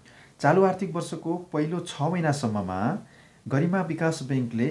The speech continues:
एकाउन्न करोड पच्चिस लाख रुपैयाँ खुद नाफा आर्जन गरेको छ। यो नाफा गत आर्थिक वर्षको सोही अवधिको तुलनामा दुई दशमलव शून्य आठ प्रतिशतले बढी हो।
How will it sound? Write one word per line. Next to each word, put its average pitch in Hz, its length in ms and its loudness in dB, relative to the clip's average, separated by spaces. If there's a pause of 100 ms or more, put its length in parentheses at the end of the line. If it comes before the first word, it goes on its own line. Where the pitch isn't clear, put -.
(120)
एकाउन्न 175 480 -2
करोड 156 340 -2
पच्चिस 160 400 -8
लाख 143 180 0
रुपैयाँ 139 500 -2
खुद 147 240 -4
नाफा 131 260 2
आर्जन 113 260 0
गरेको 90 300 -8
छ। 98 360 -6 (460)
यो 143 160 2
नाफा 123 320 2 (100)
गत 151 200 -2
आर्थिक 156 280 -4
वर्षको 151 400 -6
सोही 151 360 0
अवधिको 131 320 0
तुलनामा 101 460 -2 (200)
दुई 135 260 0
दशमलव 143 400 -2
शून्य 135 340 -2 (120)
आठ 131 240 -4
प्रतिशतले 117 540 -2 (320)
बढी 104 240 -2
हो। 95 240 -6